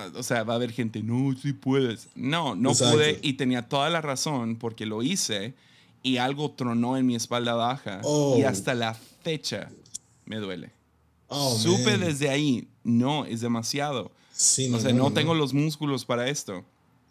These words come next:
Speaker 2: Exacto.
Speaker 1: Algo tronó y hasta la fecha hago ciertas cosas y me duele en ese lugar.
Speaker 2: Oh.
Speaker 1: Yeah.
Speaker 2: Sí, la lumbar, ¿no? Por ahí.
Speaker 1: Yeah. O sea,
Speaker 2: No
Speaker 1: espalda
Speaker 2: manches.
Speaker 1: baja,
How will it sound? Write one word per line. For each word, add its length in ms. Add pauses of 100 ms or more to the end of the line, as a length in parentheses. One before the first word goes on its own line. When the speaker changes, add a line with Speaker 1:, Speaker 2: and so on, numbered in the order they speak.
Speaker 2:
Exacto. 460
Speaker 1:
Algo 280
tronó 400
y 100
hasta 180
la 120
fecha 640 (500)
hago 300
ciertas 400
cosas 480
y 120
me 160
duele 240
en 120
ese 220
lugar. 420
Speaker 2:
Oh. 840 (300)
Speaker 1:
Yeah. 220
Speaker 2:
Sí, 260
la 100
lumbar, 440
¿no? 200
Por 120
ahí. 340
Speaker 1:
Yeah. 420 (220)
O 120
sea, 140
Speaker 2:
No 60
Speaker 1:
espalda 360
Speaker 2:
manches. 280
Speaker 1:
baja, 180